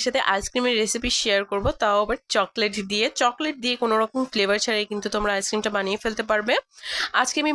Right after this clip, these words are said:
ম্যাঙ্গো চকলেট দিয়ে বানাচ্ছি, তোমরা কিন্তু চাইলে এখানে অরেঞ্জ ফ্লেভারেও বানাতে পারো। এখানে আমি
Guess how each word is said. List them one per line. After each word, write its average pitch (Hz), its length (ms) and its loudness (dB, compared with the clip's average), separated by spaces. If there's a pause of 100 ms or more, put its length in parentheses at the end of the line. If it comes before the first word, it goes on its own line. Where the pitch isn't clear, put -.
ম্যাঙ্গো 220 320 2
চকলেট 233 280 -4
দিয়ে 240 180 0
বানাচ্ছি, 214 380 0
তোমরা 226 240 0
কিন্তু 233 160 0 (100)
চাইলে 208 240 0
এখানে 214 180 -4 (180)
অরেঞ্জ 202 200 0 (100)
ফ্লেভারেও 214 460 0
বানাতে 208 320 -2
পারো। 208 180 2 (180)
এখানে 302 220 -2
আমি 320 80 2